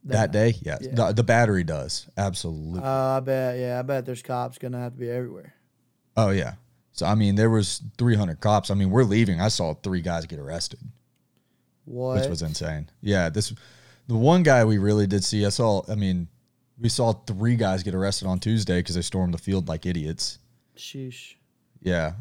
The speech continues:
Speaker 1: and I'll get into Tuesday night, too, 'cause I watched it in the stadium there, too. Um, I,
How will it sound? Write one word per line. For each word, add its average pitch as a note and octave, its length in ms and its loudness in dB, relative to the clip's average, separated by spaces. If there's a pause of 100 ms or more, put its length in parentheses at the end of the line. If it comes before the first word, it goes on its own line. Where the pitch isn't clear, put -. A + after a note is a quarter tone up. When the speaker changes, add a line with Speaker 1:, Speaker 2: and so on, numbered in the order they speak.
Speaker 1:
and G2+ 160 0
I'll G2 200 2
get A2+ 160 2
into F#2 200 -2
Tuesday F#2 520 0
night, D#2 260 -4
too, G#2 220 0
'cause E2+ 100 -4
I E2+ 60 -2
watched E2+ 260 -2
it E2+ 60 -6
in E2 100 -6
the D2+ 60 -8
stadium D#2+ 440 -6
there, D#2+ 180 -4
too. G2+ 280 0 (580)
Um, D#2 500 -4 (580)
I, F2 280 -2